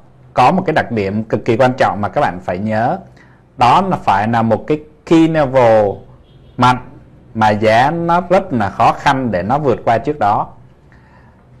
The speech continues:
Các bạn nhớ, các bạn hiểu ý nghĩa của cái từ rách cao không? Có nghĩa là nó phải bị đè nén, nó phải, nó phải bị giống như ràng buộc và nó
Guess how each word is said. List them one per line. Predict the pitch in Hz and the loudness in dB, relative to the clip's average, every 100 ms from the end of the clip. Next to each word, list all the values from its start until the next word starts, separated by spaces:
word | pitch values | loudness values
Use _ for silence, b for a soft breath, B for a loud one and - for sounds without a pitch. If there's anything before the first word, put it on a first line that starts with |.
| - _ _ | -20 _ _
Các | 185 | 2
bạn | 156 107 | 2 2
nhớ, | 113 117 139 180 | 2 2 0 0
các | 180 | 0
bạn | 170 98 | 0 -2
hiểu | 95 95 101 | -4 -4 -2
ý | 120 | 0
nghĩa | 151 123 - | 0 0 -2
của | 107 | -2
cái | 98 - | -2 0
từ | 120 | 0
rách | 107 139 - | 0 -4 -2
cao | 131 117 | 2 2
không? | 117 98 - b b b - | 0 -4 -12 b b b -2
Có | 135 | 2
nghĩa | 185 | 4
là | 165 | 2
nó | 110 135 | 2 0
phải | 151 - 104 80 85 104 120 165 165 _ _ - - _ _ - | -2 -2 -2 -2 -8 -6 -6 -6 -10 _ _ -20 -20 _ _ -2
bị | 131 120 - - - - | 0 0 -4 -18 -16 -2
đè | 120 113 | 2 2
nén, | 107 110 123 202 - b b b _ - | 2 0 -2 -6 -10 b b b _ -2
nó | 131 180 | 0 2
phải, | - 92 92 107 120 135 - - - | 0 -2 0 -2 -2 -4 -10 -20 -4
nó | 131 | -2
phải | 170 98 101 | 0 0 0
bị | 123 117 101 107 110 107 - | 0 0 -2 -4 -4 -6 -6
giống | 117 120 | -2 0
như | 190 | 0
ràng | 127 113 110 107 | -2 0 0 0
buộc | 117 104 - b b b b - | 2 0 -2 b b b b -2
và | 107 | -2
nó | 107 | 0